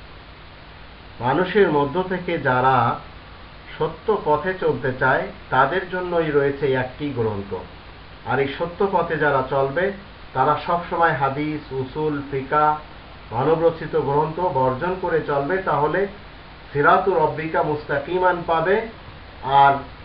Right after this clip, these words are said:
লিমান শাআ মিনকুম আন ইয়াস্তাকিম, যারা এই সত্য পথে আসতে চাবে তারা তাদের ইচ্ছাকে আল্লাহ তাআলার ইচ্ছার সাথে সম্পৃক্ত করে নেবে,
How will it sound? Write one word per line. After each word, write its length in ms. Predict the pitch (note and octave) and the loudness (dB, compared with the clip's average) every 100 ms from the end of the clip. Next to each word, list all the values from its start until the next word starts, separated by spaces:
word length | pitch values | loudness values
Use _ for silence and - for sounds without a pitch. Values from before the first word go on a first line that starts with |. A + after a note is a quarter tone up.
| - - - - - - - - - - - | -20 -20 -20 -20 -20 -20 -20 -20 -20 -20 -10
লিমান 360 | B2 C#3+ D3+ D3 | -4 4 4 4
শাআ 320 | E3 G3+ G#3+ | 6 8 8
মিনকুম 400 | F#3+ F#3 F3 E3+ | 8 4 4 2
আন 140 | D#3 D3 | 2 2
ইয়াস্তাকিম, 800 | C#3+ - C#3 C3 D#3+ F#3+ G#3 G#3+ - - - - - - - - - | 0 -2 -4 -2 4 4 4 0 -12 -20 -20 -20 -20 -20 -20 -16 0
যারা 300 | C3+ C#3+ C#3+ | 4 6 6
এই 160 | C#3 C#3 | 4 0
সত্য 260 | F3 E3+ F3+ | -6 -4 -4
পথে 240 | E3+ D3+ D3 | -2 0 2
আসতে 360 | C#3 - E3 | 0 -2 -6
চাবে 320 | D#3+ E3+ F3+ G3+ | 0 0 2 0
তারা 300 | D#3 C#3+ C#3+ | 2 2 0
তাদের 360 | C#3 C3+ C3+ | 0 0 0
ইচ্ছাকে 520 | C3 - - E3+ F#3+ | -2 -8 -8 -6 -2
আল্লাহ 220 | D3 C3+ C3 | 0 0 -2
তাআলার 300 | C3 B2+ B2 | -2 -2 -4
ইচ্ছার 300 | C#3 - D#3 | -6 -8 -8
সাথে 200 | D3 C3 B2 | -8 -8 -8
সম্পৃক্ত 540 | B2+ A#2+ A#2+ C3+ - A#2 | -6 -6 -6 -8 -8 -8
করে 160 | A2+ G#2+ | -6 -6
নেবে, 280 | G2 F2+ | -8 -12